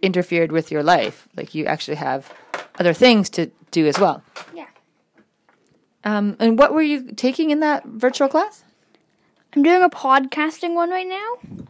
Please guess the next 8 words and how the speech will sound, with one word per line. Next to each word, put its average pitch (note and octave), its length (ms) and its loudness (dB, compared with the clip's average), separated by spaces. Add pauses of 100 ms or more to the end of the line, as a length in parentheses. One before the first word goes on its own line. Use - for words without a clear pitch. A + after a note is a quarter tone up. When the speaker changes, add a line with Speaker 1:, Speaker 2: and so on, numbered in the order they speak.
(180)
Speaker 2:
strange D4+ 340 -6
enough. G4 420 -8 (1200)
But E4 140 6
I've, F4 320 6 (100)
I D4+ 80 2
also G#4 320 2
have E4+ 560 -4
done C4+ 400 -4